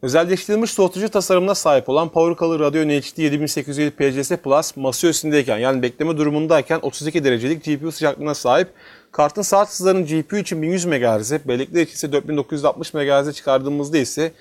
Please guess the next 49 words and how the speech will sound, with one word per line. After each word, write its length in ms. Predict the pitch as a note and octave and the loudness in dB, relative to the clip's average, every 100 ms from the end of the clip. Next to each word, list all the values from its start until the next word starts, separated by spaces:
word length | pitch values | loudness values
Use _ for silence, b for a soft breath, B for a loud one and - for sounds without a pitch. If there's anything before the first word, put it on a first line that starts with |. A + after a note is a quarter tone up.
| b b | b b
sıcaklık 440 | - C3+ - F3 B2+ | -4 -2 -2 -4 -2
değerinin 300 | A2 C3+ D#3+ | -2 -2 -4
kırk 160 | - | -4
yedi 180 | D3+ D3+ | -2 0
dereceye 320 | C#3 B2 D#3 | 2 2 -2
çıktığını 300 | - - C3+ | -4 -8 -4
görmekteyiz. 680 | A#2+ G#2 G2+ - G2+ - - _ _ _ _ _ _ _ _ - | -2 -2 -6 -8 -10 -10 -18 _ _ _ _ _ _ _ _ -6
Ekran 300 | C#3 G3+ G#3 | -2 0 2
kartının 380 | G3 D3 D3+ E3 | 2 2 0 -2
yüzde 300 | D3 C#3+ F#3+ | 0 0 -2
yüz 140 | E3+ | -2
yük 140 | F3+ F#3 | 0 0
altına 300 | E3 E3+ E3 | 0 2 2
aldığımız 340 | D#3 E3+ D#3+ | 2 0 0
zaman 260 | D#3 E3+ D3 | 2 2 0
ise 200 | - D#3 | -2 -2
grafik 400 | C#3 C#3+ E3+ D3 | 0 0 -2 0
biriminin 260 | C#3 D3 | 0 0
sıcaklığının 580 | C#3 C#3+ C#3 - C#3 D#3 | -2 -2 -2 -2 -4 -2
seksen 460 | - C#3 - E3 D#3 | -2 -4 0 0 2
dereceye, 500 | B2+ A2+ B2+ E3+ - b b b | 2 2 2 2 0 b b b
kartın 380 | D3 C#3+ F3+ D3 | 2 2 0 0
bin 140 | D#3+ | 0
yüz 100 | D#3+ | 2
megahertz 400 | E3 D3 D#3 C3 | 2 4 2 2
G 140 | C#3 | 0
P 100 | C3 | 2
U 60 | E3+ | 2
ve 120 | D3 | 2
dört 160 | C#3 - | 0 0
bin 100 | D3+ | -2
dokuz 180 | C#3+ D#3 | 0 0
yüz 80 | |
altmış 280 | D3 - - | 0 -2 -4
megahertz 360 | D3+ C#3+ D3+ C#3 | 0 2 2 2
bellek 260 | C#3+ D#3+ | 0 0
saat 220 | - D3+ D3 | -2 -4 -2
hızlarının 180 | D#3 | -4
çalıştığı 400 | D3 D3+ C3+ - | -2 -4 -2 0
anda 180 | D#3 D#3+ | 2 4
ise 380 | D3+ - D#3 D#3+ b b - | 2 2 -2 -2 b b -6
G 120 | C#3 | -4
P 120 | E3 | -2
U 40 | |
sıcaklığının 640 | D3+ C#3 A#2+ B2+ B2 D#3+ D#3+ b b | -2 0 0 0 -2 -2 -6 b b
seksen 400 | D#3 C3+ D3+ D3 | -4 -2 0 -2
dokuz 220 | D3+ D3 | -2 0
dereceye 340 | C3 A#2+ B2+ | 0 2 -2
çıktığını 520 | A#2 C#3+ - B2+ D3+ | -2 -4 -2 -2 -2